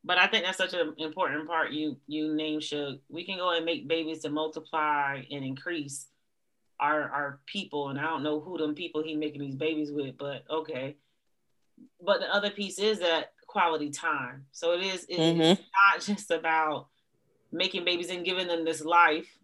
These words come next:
Speaker 1: right? 'Cause you can, material wise, yeah, you can probably afford all these things and get them the best. But kids just really wanna just be laid up with you. I can't tell you how my daughter is just so excited just to lay in the bed with me and watch T V.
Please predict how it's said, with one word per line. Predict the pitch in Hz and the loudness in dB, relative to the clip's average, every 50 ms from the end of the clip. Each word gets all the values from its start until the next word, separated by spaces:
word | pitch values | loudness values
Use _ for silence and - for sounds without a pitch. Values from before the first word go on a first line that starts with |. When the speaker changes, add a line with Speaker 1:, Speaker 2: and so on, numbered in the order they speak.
| _ _ | _ _
Speaker 1:
right? | - 151 151 151 151 156 160 165 - - | -6 -2 0 2 2 2 2 0 -2 -6
'Cause | 160 143 147 | -8 -6 -6
you | 175 175 | -8 -6
can, | - 180 170 165 151 156 | -4 -4 -4 -2 -2 -4
material | 151 147 - - 208 185 180 175 170 151 127 - - | -4 -4 -2 0 0 2 4 4 4 4 2 -4 -10
wise, | - 151 147 147 151 147 143 143 156 143 | -8 -4 0 4 6 6 6 6 4 0
yeah, | 160 165 160 143 | 0 0 0 0
you | 143 147 147 147 | 0 -2 -2 -2
can | 170 151 | -2 -2
probably | 160 160 156 151 147 | 0 0 2 2 0
afford | 147 - 165 165 151 143 | -2 0 0 2 2 2
all | 147 156 165 170 | 0 2 2 2
these | 160 151 147 139 | 0 0 -2 -2
things | - 156 143 139 143 147 143 139 | -2 -4 -2 -2 -4 -6 -6 -6
and | 143 143 139 | -8 -8 -4
get | 135 151 151 - | -4 -4 -4 -4
them | - 147 143 139 | -6 -6 -6 -4
the | 143 127 | -6 -4
best. | 143 156 175 175 165 156 - - _ _ _ _ _ _ _ _ _ _ _ _ | -2 0 0 2 0 -2 -4 -6 _ _ _ _ _ _ _ _ _ _ _ _
But | 165 156 143 139 | 0 0 0 0
kids | - 233 233 220 208 180 - - - - _ _ | 4 6 8 8 6 4 2 -6 -16 -20 _ _
just | - 156 170 160 143 | -6 -4 -4 -2 -2
really | 151 170 180 170 165 | -2 -2 0 0 0
wanna | 156 160 156 151 147 143 | 0 2 0 0 -2 -2
just | 151 156 - - - | -4 -6 -6 -6 -6
be | 165 156 | -2 0
laid | 147 151 156 156 156 151 156 | 0 4 4 4 4 4 2
up | 151 131 | 0 0
with | 151 156 151 - | -2 -4 -4 -2
you. | 156 151 | -2 0
I | 151 160 | 0 0
can't | 156 180 170 151 147 | 0 -2 -2 -2 -2
tell | 180 180 | -4 -2
you | 170 170 165 | 0 0 0
how | 156 | 0
my | 156 156 156 | 0 -2 0
daughter | 151 156 156 156 156 151 | 2 4 4 4 4 2
is | 151 143 | 0 -2
just | 147 147 139 - | -6 -8 -4 0
so | 170 160 156 | 2 2 2
excited | 147 151 147 - 160 156 147 139 135 | 2 0 -2 -2 -2 -2 -2 -4 -6
just | 165 165 | -6 -6
to | 151 147 147 | -4 -4 -2
lay | 147 147 156 160 156 | 0 0 2 2 2
in | 151 | 0
the | 143 | 0
bed | 139 151 147 | -2 -2 -2
with | 143 139 | 0 -2
me | 147 143 | -2 -2
and | 139 139 | -2 -2
watch | 143 143 147 151 - | -2 -4 -4 -4 -6
T | - 160 156 151 | -8 -4 -4 -4
V. | 131 135 147 147 | -4 -4 -6 -8